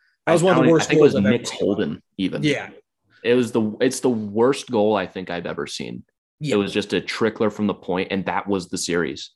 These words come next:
Speaker 2: We
Speaker 1: Yeah.
Speaker 2: got the early goal in Vegas, and that shitter just goes in.
Speaker 1: Yeah,
Speaker 2: It
Speaker 1: it
Speaker 2: changed
Speaker 1: was
Speaker 2: the entire thing.
Speaker 1: Yeah, it was, it was a,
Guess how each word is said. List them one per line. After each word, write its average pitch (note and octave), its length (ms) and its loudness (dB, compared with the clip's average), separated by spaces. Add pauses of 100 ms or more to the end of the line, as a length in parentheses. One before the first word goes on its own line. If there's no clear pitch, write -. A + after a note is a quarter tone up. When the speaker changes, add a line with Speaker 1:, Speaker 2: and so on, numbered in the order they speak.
(140)
Speaker 2:
We G2+ 120 2
Speaker 1:
Yeah. F2+ 100 -4
Speaker 2:
got F#2 200 0
the G#2 120 2
early G#2 240 2
goal G2 260 2
in G2 120 -2
Vegas, F2 500 -4
and F2 160 -6
that F2+ 240 -4
shitter G#2 580 -2
just F#2 200 -8
goes F2+ 260 0
in. F#2 300 -4 (460)
Speaker 1:
Yeah, C3+ 180 -2
Speaker 2:
It - 80 -6
Speaker 1:
it - 40 -10
Speaker 2:
changed A#2 300 0
Speaker 1:
was G#2 140 2
Speaker 2:
the G2+ 140 -8
entire F#2 380 -4
thing. - 380 -6 (360)
Speaker 1:
Yeah, A#2+ 240 -4 (180)
it D#3 80 2
was, D3 380 0
it D#3 80 -2
was D3+ 240 2
a, C#3+ 400 2